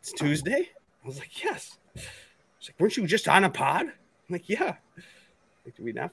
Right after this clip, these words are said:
remember talking about that? Either way, you know why.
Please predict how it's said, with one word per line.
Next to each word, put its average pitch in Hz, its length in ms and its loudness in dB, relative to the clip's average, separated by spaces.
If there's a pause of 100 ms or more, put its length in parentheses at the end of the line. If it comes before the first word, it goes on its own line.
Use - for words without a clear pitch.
(140)
remember 120 340 0
talking 117 360 -2
about 117 180 -8
that? - 160 -14 (560)
Either 175 160 8
way, 117 200 10
you 123 80 8
know 120 120 4
why. - 540 -2